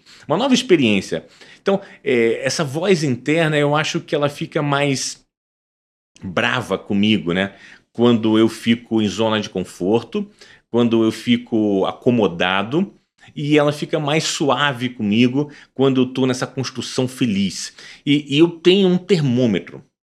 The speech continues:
um termômetro assim que é muito meu. Quando eu estou fazendo coisas boas, eu perco a noção de tempo e espaço.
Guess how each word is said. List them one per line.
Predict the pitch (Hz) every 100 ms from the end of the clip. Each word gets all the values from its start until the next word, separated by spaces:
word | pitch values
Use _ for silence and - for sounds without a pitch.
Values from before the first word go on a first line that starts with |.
| _
um | 113
termômetro | 151 143 151 160 139
assim | 127 143 151
que | 147
é |
muito | 139 151 196 202 196 151
meu. | 120 123 107 82 - _ - - - - _
Quando | - 233 247 208
eu |
estou | 180 - 214
fazendo | 220 160 127 139
coisas | 139 156 151 127 95
boas, | 85 87 113 85 71 - - _ _ - _ _
eu | - 120 - - _
perco | 196 208 - 185
a |
noção | 175 139 - 151 156
de | 135
tempo | 127 - 139 135 -
e | 104
espaço. | - - 65 - - - -